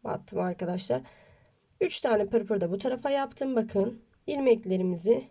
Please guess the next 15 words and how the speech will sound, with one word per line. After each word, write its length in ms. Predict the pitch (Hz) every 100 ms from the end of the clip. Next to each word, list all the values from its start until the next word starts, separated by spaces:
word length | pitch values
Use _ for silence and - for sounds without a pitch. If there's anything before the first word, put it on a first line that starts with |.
| _ _
şu 100 | -
şekilde 580 | - 233 - 190 214 185
duruyor. 460 | 190 175 175 208 226 - _ _ -
Kenar 320 | 240 220 196
kısımları 380 | - 190 185 180
da 100 | 180
bu 60 |
şekilde. 580 | 226 262 233 254 247 285 - - - _
Hemen 420 | - 302 285 302
diğer 260 | 294 277 226
rengimi 340 | 208 202 202
alıp 500 | - 240 233 - -
iplerimi 420 | 294 - 208 185
kopartıp 580 | 190 226 202 180 - -
geliyorum. 480 | 196 175 175 156